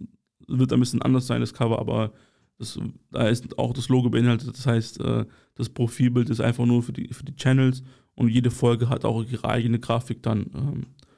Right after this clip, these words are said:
auch die, ähm, Exklusivfolgen, so über, so Jahresrückblick und so vierter, ähm, achter April, zweiter August und so weiter. Dann, ähm, sind wir natürlich auch auf Instagram. Neue Instagram-Seite. Genau,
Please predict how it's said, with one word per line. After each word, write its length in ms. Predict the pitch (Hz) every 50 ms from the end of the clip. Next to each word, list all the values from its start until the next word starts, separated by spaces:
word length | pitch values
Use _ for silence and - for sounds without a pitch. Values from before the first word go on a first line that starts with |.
| _ _ _
auch 240 | - - - - -
die, 240 | - 123 113 113 -
ähm, 520 | - 120 113 110 113 110 113 117 - - - -
Exklusivfolgen, 960 | - 127 131 - - 131 123 123 123 120 - - 120 110 110 110 107 107 104
so 220 | 107 - - - -
über, 220 | 101 - - - - - _ _ _ _ _ _ _
so 140 | _ - 107
Jahresrückblick 920 | 110 117 120 120 113 113 - - 123 120 117 - 117 110 110 110 - -
und 260 | - - - - -
so 260 | - - - - -
vierter, 420 | - - 123 117 - - - - - - _ _ _ _ _ _ _ _
ähm, 320 | - 113 113 110 110 107 -
achter 300 | - - - - - -
April, 340 | 117 - - 131 123 123 117
zweiter 300 | - 120 113 110 113 110
August 320 | 113 123 127 123 127 -
und 140 | 117 117 120
so 40 | 123
weiter. 340 | - - - 127 127 147 131 - _ _ _ _ _ _ _ _ _ _ _ _ _ _ _ _ _ _ _ -
Dann, 280 | 127 127 131 143 - -
ähm, 380 | - 127 123 117 117 113 - - - -
sind 180 | 131 120 127 135
wir 60 | 143
natürlich 280 | 139 131 143 143 135
auch 100 | 107 131
auf 120 | 127 113 120
Instagram. 480 | 139 147 - 147 139 151 160 175 185 190 - _ _ _ _ _ _ _ - _
Neue 320 | - - 139 131 139 139 113
Instagram-Seite. 760 | 160 - 170 156 165 160 151 165 156 160 - 175 180 202 202 - - _ _ _ _ _ _ _ _ _
Genau, 360 | - 127 117 110 110 104 -